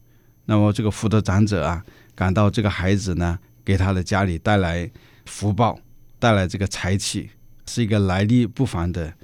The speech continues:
小孩。那么这个古印度啊，啊，有一种风俗习惯，喜欢请这个相士来看相。就像释迦牟尼佛降生到人间来以后，他的父亲也请人来看相。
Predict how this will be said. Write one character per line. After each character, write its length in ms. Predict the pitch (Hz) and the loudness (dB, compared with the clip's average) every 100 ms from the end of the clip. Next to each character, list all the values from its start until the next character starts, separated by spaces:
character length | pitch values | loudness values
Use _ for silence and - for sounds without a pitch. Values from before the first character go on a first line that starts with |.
| - | -20
小 200 | - 95 | -8 -6
孩。 280 | 82 82 82 - _ _ _ _ _ | -6 -8 -10 -14 _ _ _ _ _
那 100 | 131 | 2
么 180 | 131 131 | 4 4
这 140 | 131 | 4
个 80 | 135 | 2
古 240 | 131 131 | 2 0
印 200 | 123 170 | 2 4
度 240 | 143 160 127 | 4 4 4
啊， 220 | 104 80 - - - | 2 -2 -14 -20 -14
啊， 160 | - 95 | -4 0
有 80 | 95 | 2
一 200 | 104 101 | 2 0
种 160 | 104 | -2
风 220 | 87 120 123 | 0 4 4
俗 160 | - | 4
习 240 | 101 - 101 | -2 -2 0
惯， 240 | 104 104 - - - - | 2 0 -2 -16 -20 -14
喜 200 | - 95 | -6 -2
欢 380 | 90 95 98 98 - _ | 0 2 0 -2 -8 _
请 300 | - - 95 | -12 -2 -2
这 100 | 90 | 0
个 100 | 110 | 0
相 280 | 95 - 120 | 2 4 4
士 200 | 107 104 | 4 0
来 140 | 85 82 | -2 -2
看 240 | - 107 | 0 2
相。 240 | 95 107 - - _ _ _ - - | 2 -2 -4 -14 _ _ _ -20 -20
就 120 | - 110 | -4 2
像 180 | 113 | 2
释 160 | 104 123 | 2 2
迦 160 | 107 98 | 4 4
牟 200 | 95 87 | 2 0
尼 140 | 92 | -2
佛 280 | - 85 - - - - | -2 -6 -8 -14 -18 0
降 200 | 120 113 | 4 4
生 160 | 101 | 4
到 180 | 95 101 92 - - - - | 2 2 0 -6 -20 -20 -4
人 200 | 98 107 | 0 2
间 160 | 110 104 | 4 4
来 160 | 95 | 4
以 160 | 85 82 | 0 -2
后， 280 | 80 85 - _ | -2 -2 -4 _
他 140 | - | -4
的 100 | 95 | -2
父 220 | 90 - 104 | 0 0 -2
亲 180 | - | 0
也 160 | 85 90 | -2 -2
请 240 | - 95 | -2 -4
人 160 | 85 85 | -2 -2
来 140 | 82 | -2
看 240 | 80 104 90 | -2 -2 -2
相。 260 | 98 85 | -2 -6